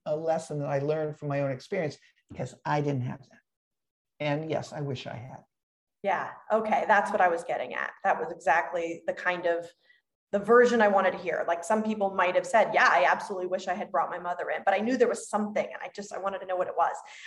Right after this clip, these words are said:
Speaker 2: Okay, I have a question. Um, when you look back on the care you received from your midwife, the Sherry that wasn't yet a midwife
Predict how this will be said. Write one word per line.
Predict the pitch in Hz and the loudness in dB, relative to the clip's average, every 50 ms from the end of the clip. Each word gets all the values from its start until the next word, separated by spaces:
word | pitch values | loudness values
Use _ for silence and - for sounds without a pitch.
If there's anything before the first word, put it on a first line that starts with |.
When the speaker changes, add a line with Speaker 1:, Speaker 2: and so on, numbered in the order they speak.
| - - - | -2 0 2
Speaker 2:
Okay, | 233 233 233 185 | 4 4 4 4
I | - 190 | 4 2
have | - 262 254 - | 2 2 2 2
a | 135 - - - - - | 2 0 -2 -6 -8 -4
question. | - 175 196 - - - - - _ _ _ - - - - - - | -4 -4 -4 -4 -8 -12 -14 -14 _ _ _ -20 -20 -20 -20 -6 0
Um, | 208 214 208 208 202 202 202 202 202 - - _ _ _ _ _ _ _ _ _ _ _ _ _ _ _ _ _ - | 4 6 8 8 6 6 2 -2 -4 -8 -12 _ _ _ _ _ _ _ _ _ _ _ _ _ _ _ _ _ 2
when | 202 240 233 233 | 4 6 6 6
you | 240 240 | 2 0
look | - 240 262 311 311 - - - | 2 2 2 2 2 0 -2 2
back | 240 226 208 202 220 220 - - - | 2 4 4 4 2 0 -4 -4 0
on | - 208 208 202 | 2 4 4 4
the | 202 202 | 2 -2
care | 202 - - 226 208 214 220 | -4 -6 -4 -2 -2 0 0
you | 226 226 220 214 | 0 -2 -2 -2
received | 214 220 220 - - - 196 180 180 180 180 185 - - | -4 -4 -4 -4 -6 -8 -6 -4 -4 -4 -4 -6 -6 -4
from | - 208 202 196 | -2 -2 0 0
your | 196 196 | -2 -2
midwife, | 196 214 214 208 - 143 - - - - - - _ _ _ _ _ _ _ _ _ _ _ _ _ _ _ | 0 0 0 2 2 0 0 0 -2 -4 -8 -14 _ _ _ _ _ _ _ _ _ _ _ _ _ _ _
the | - 214 | -2 0
Sherry | 214 214 - 247 233 240 254 262 254 254 | 0 2 4 6 6 6 6 4 4 2
that | 226 - - - | 2 2 2 4
wasn't | 208 220 226 226 233 220 214 | 4 4 4 4 0 0 2
yet | 220 220 220 | 2 2 4
a | 220 | 2
midwife | 208 208 208 208 202 185 185 185 214 214 | 0 -2 -2 0 2 2 2 2 2 -2